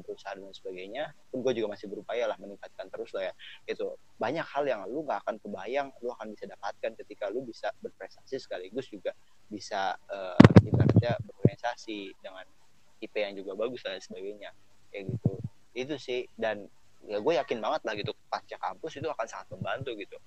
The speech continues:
Dengan jejaring dan relasi udah diketahui oleh beberapa, eh, orang-orang penting gitu.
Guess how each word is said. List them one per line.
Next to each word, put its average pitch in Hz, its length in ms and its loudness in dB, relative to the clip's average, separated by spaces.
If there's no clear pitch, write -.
Dengan 90 420 -2
jejaring 101 400 -2
dan 95 160 -6
relasi 98 400 -4
udah 95 240 -14
diketahui 98 560 -10
oleh 95 140 -12
beberapa, 90 400 -8
eh, 92 200 -4
orang-orang 95 480 -6
penting 110 560 -4
gitu. - 160 -16